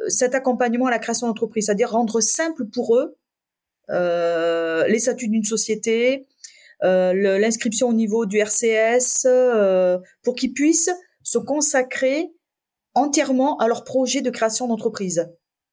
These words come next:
Parce que le plus, l'essentiel, moi je dis souvent, le juriste, c'est lui qui va terminer le costume. Le, le client, il vient, il a un projet, il faut que après on le mette en relation avec les collaborateurs, parce qu'à Serre France,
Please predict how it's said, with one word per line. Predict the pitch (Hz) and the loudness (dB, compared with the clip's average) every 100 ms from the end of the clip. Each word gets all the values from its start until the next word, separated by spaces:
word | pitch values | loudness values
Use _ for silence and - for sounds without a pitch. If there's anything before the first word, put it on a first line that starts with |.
| _ _ _ _ - | _ _ _ _ -12
Parce | - | -2
que | |
le | 202 | -2
plus, | 190 | 0
l'essentiel, | 214 277 285 262 294 311 349 - - | 0 2 4 4 2 2 -2 -10 -4
moi | 226 | -2
je | 240 | -2
dis | 240 | 2
souvent, | 294 311 294 | 2 2 -2
le | 330 | -2
juriste, | 254 262 311 320 370 359 - | -2 0 2 2 0 -6 -8
c'est | - | -6
lui | 254 | -4
qui | 277 | -2
va | 254 | -2
terminer | 262 254 277 | 0 0 0
le | 254 | 0
costume. | 254 - 214 160 156 _ _ - | -2 -2 -4 -4 -8 _ _ -4
Le, | 165 202 196 196 | 0 2 2 0
le | 202 | 0
client, | 247 269 247 240 233 | -2 -2 0 0 -2
il | 202 202 | -2 -2
vient, | 226 285 359 - - | 0 -2 -4 -8 -10
il | 220 220 | -6 -2
a | 214 220 | -2 -2
un | 285 | -4
projet, | 277 233 202 196 381 - _ _ _ _ | -2 -2 0 -2 -2 -10 _ _ _ _
il | 214 214 | -4 0
faut | - 254 | 2 0
que | 254 226 214 | 0 2 2
après | 185 185 262 | 2 0 -2
on | 226 | -2
le | 214 | -2
mette | 240 233 | -4 -2
en | |
relation | 226 233 208 247 | -2 -2 -2 -2
avec | 196 202 202 175 - _ - | -2 -4 -2 -4 -4 _ -8
les | 185 190 190 | -2 0 0
collaborateurs, | 190 220 208 208 208 285 | 0 0 2 0 0 -2
parce | 277 - | -4 -4
qu'à | 208 | -2
Serre | 240 233 | -2 -2
France, | 254 247 | -2 -2